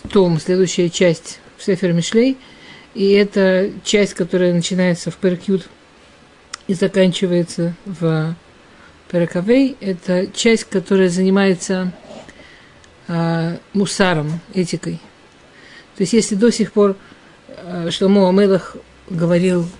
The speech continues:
о важности учёбы, о важности мудрости, о том, как построена мудрость, как построено вообще понимание вещей, то сейчас он начинает говорить о, о том, как себя правильно вести, как правильно воспринимать жизнь. И очень интересно, что,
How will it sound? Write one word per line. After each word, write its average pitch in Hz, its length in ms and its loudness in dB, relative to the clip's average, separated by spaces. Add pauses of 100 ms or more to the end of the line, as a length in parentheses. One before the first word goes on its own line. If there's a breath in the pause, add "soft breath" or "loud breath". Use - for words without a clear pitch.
(120)
о 170 220 -2
важности 175 680 -2
учёбы, 196 460 0
о 165 60 0
важности 175 480 -8
мудрости, 208 640 2 (440 loud breath)
о 160 80 -6
том, 180 200 -2
как 165 180 -10
построена 220 640 2
мудрость, 170 360 0
как 180 160 -14
построено 220 580 0
вообще 185 340 -4
понимание 175 800 2
вещей, 175 380 -6 (500 loud breath)
то 202 80 -4
сейчас 233 420 2
он 214 280 4 (180)
начинает 202 580 2
говорить 196 460 2 (680 loud breath)
о, 196 380 -8
о 214 80 -2
том, 247 180 4
как 240 160 2
себя 214 180 0
правильно 202 360 2
вести, 185 320 0
как 175 120 0
правильно 190 280 2
воспринимать 175 500 0
жизнь. 160 240 -2 (1300 loud breath)
И 185 100 4
очень 220 320 4
интересно, 226 480 2
что, 185 460 2